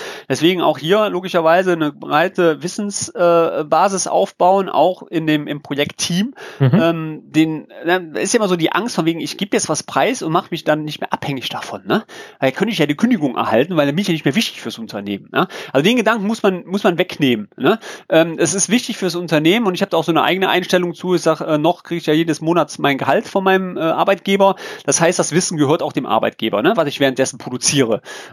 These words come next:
Speaker 1: Und, ähm, so sollte man das auch handhaben. Ja?
Speaker 2: Das ist auch gleich eine ganz wichtige Sache, gerade in Leute, ich habe ein paar, paar Studenten und, und auch Azubis und so weiter, die mir auch folgen auf Twitter und auch den Podcast wahrscheinlich hören.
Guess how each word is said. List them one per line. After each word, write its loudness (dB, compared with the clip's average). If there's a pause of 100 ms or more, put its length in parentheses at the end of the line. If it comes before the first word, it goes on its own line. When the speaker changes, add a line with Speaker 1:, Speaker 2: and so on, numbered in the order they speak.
Speaker 1:
Und, 0
ähm, 2
so 0
sollte 2
man 2
das 0
auch -6
handhaben. -4 (260)
Ja? -2
Speaker 2:
Das 4
ist 4
auch -2
gleich 0
eine -4
ganz 0
wichtige 4
Sache, 0
gerade 2
in 4
Leute, 4
ich -4
habe 4
ein 0
paar, 2
paar 0
Studenten -2
und, -2
und -2
auch 0
Azubis 2
und 6
so 4
weiter, 6
die 2
mir 6
auch 4
folgen 2
auf 0
Twitter 0
und 4
auch 2
den 2
Podcast 0
wahrscheinlich 0
hören. 4